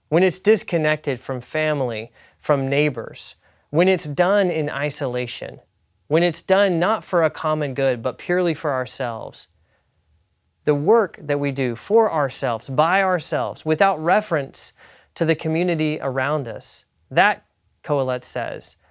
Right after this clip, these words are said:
is vanity and a striving after wind. So Kohelet, when he looks out at work, and when he says it is vanity,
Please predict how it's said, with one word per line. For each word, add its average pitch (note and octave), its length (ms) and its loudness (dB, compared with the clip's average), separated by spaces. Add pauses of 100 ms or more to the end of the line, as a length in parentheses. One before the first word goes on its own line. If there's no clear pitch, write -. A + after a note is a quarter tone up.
(380)
is C3 140 -2
vanity A#2 560 -4 (800)
and C3+ 120 -6
a C3 40 -4
striving C3+ 800 -2 (480)
after A#2+ 280 -6
wind. G#2 400 -8 (680)
So A#3 300 4 (100)
Kohelet, G3+ 720 0 (380)
when C#3+ 140 -4
he D3+ 120 -2
looks D#3 320 -2
out C3+ 380 -2 (160)
at B2+ 140 -4
work, - 440 -10 (400)
and C3 80 -8
when C3 120 -2
he C#3 160 -4
says F#3 500 2
it D3+ 100 2
is C#3+ 180 2
vanity, A2+ 580 -8